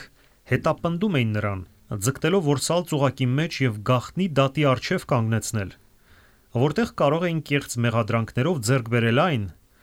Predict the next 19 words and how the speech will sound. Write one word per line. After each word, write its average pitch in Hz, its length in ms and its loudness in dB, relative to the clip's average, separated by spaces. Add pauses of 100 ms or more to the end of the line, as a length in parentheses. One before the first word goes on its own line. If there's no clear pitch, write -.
(460)
ինչն 202 340 0
անհնար 147 460 2
էր 165 120 -4 (160)
ազնիվ 110 340 -2
ճանապարհով։ 107 640 -2 (1200)
Հիմա 131 240 2
նրանք 175 320 0
ուզում 170 240 -2
էին 165 140 0
իրագործել 139 640 2
իրենց 123 220 0 (100)
մտադրությունը։ 104 720 -4 (880)
Գիշերով 175 640 2
կալանավորել 165 720 4
խառնամբոխի 139 640 2
օգնությամբ, 131 640 -2 (420)
ծաղրել 156 520 4
և 135 240 2
վիրավորել 135 520 2